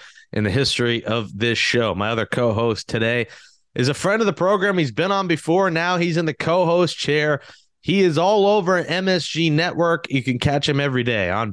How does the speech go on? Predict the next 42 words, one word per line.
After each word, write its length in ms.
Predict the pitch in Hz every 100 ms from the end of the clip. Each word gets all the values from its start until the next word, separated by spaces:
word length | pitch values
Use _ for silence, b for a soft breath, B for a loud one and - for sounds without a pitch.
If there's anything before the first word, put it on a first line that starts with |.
| 87
Betting 360 | 131 156 170
Exchange 920 | 170 135 - - 160 151 156 156 147 B B B _
and 240 | 127 120 113 -
Odds 580 | 123 143 170 180 143 - -
with 320 | 120 156 139 - -
Ends 420 | 147 160 113 92
on 200 | 104 107
M 180 | 110 110
S 160 | 107
G 180 | - 110
Network. 380 | 107 156 165 160
He 140 | -
played 340 | 127 156 151 143 -
four 220 | 196 202
seasons 440 | - 190 165 160
with 120 | 147
the 80 | -
Jets 280 | 104 165 170
from 140 | 135
two 140 | 110 151
thousand 240 | 139 107
four 340 | - 156 156 139 B B B -
through 160 | 156
two 200 | 139 -
thousand 420 | 170 165 151 113 104
seven, 420 | - 175 151 147
of 220 | 113 110
course, 320 | - 165 160
as 240 | 139 127 107
a 80 |
safety. 640 | 107 - 180 170 170 160 147 B _
Had 140 | - 147
a 60 |
great 340 | 139 151 170 -
N 120 | 139 135
F 200 | 120 131
L 140 | 120
career. 360 | - 110 143 135
Follow 280 | - 127
him 40 | 117
on 80 | 104
Twitter 340 | 120 110 107